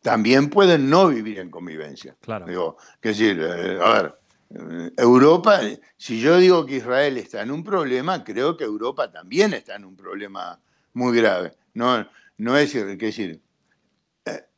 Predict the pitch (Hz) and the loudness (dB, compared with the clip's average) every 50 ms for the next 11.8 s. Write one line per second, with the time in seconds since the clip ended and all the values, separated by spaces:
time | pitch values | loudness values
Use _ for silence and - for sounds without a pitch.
0 | _ _ _ _ _ _ - - - - - 156 151 156 175 214 247 269 269 240 | _ _ _ _ _ _ -10 -8 -4 0 2 2 4 4 6 4 4 4 2 -2
1 | - _ _ 196 214 214 208 202 185 165 160 143 - - 160 160 156 139 131 117 | -10 _ _ -10 -8 -8 -8 -8 -8 -8 -8 -10 -10 -10 -10 -8 -8 -8 -8 -10
2 | 117 117 120 139 139 143 151 143 143 127 120 120 131 - - - 123 113 123 113 | -10 -6 -4 -2 0 0 0 -2 -4 -4 -4 -4 -6 -8 -12 -16 -10 -6 -4 -2
3 | 113 113 120 - - - - - - 120 110 117 110 113 117 120 139 147 156 143 | -2 -2 -6 -8 -10 -16 -20 -20 -12 -6 -2 0 2 2 4 4 4 4 4 4
4 | 123 104 92 - 95 90 - _ _ - - - _ _ - 117 117 107 107 107 | 2 0 -4 -6 -10 -12 -14 _ _ -20 -20 -20 _ _ -10 -8 -4 -2 -2 -2
5 | 107 98 - - 196 233 233 233 214 - - 196 190 185 190 196 196 214 233 240 | -4 -2 0 2 4 6 4 4 4 2 2 4 4 4 2 0 0 -2 -2 -4
6 | - - _ _ _ _ _ _ _ - 165 160 175 196 220 233 214 - - 156 | -6 -12 _ _ _ _ _ _ _ -2 0 2 4 6 6 6 4 2 -4 -10
7 | 160 151 165 180 175 156 139 - - 151 170 170 165 - 233 208 156 - 131 117 | -10 -8 -8 -6 -8 -8 -8 -6 -2 -2 -2 -2 -2 -6 -10 -10 -8 -4 -4 -2
8 | 123 139 139 - 190 214 202 156 190 185 185 185 160 147 151 156 151 147 147 139 | -2 -4 -6 -6 -6 -6 -6 -4 -4 -4 -2 -2 -2 0 0 0 0 2 0 0
9 | 135 131 127 127 120 139 180 196 190 175 151 131 131 127 117 113 113 117 120 120 | -2 -2 -4 -4 -2 -2 0 0 0 -2 -4 -6 -6 -8 -8 -10 -12 -14 -16 -6
10 | 131 147 160 160 143 139 131 120 113 113 113 127 123 - - 165 196 160 147 127 | -2 0 0 2 4 4 2 2 2 0 -2 -2 -2 -2 -2 -2 -2 -2 -4 -6
11 | - 113 113 117 135 143 151 147 143 190 208 196 202 226 127 113 | -6 -4 0 2 4 4 4 4 4 4 4 4 2 0 -6 -8